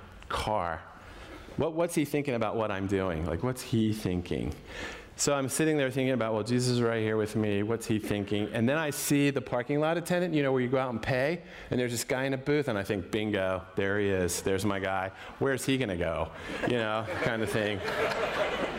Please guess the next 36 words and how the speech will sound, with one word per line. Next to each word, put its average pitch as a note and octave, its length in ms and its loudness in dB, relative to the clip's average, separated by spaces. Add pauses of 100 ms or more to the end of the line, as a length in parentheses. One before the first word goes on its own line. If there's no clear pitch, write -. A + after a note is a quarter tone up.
(140)
He, B2+ 220 2
once D3 300 0
I C#3 80 0
pull D3 200 -2
my B2+ 180 0
car C3+ 260 0
up, C3 100 -2
he, A#2+ 120 -4 (160)
even D#3 240 4
if C3+ 80 0
he C#3+ 100 4
has C3 160 2
the, B2+ 80 0
he'll C#3 180 4
have C3+ 180 0
to A#2 80 0
climb C3 260 0
across A#2+ 280 0
the F2+ 200 2
hood. G#2 440 2 (520)
Um, A2+ 240 -2
so B2+ 180 2
I'm B2+ 100 0
gonna A#2 200 2
get G2+ 160 2
a - 40 -4
C. E2+ 520 2
That's G#2+ 200 -2
what's A2+ 140 -2
gonna G2+ 240 0
happen. G2 420 -4 (560)
And A#2 160 -2
so C#3+ 200 4
I C3+ 80 2
pull E3+ 240 0
up, D#3+ 320 -2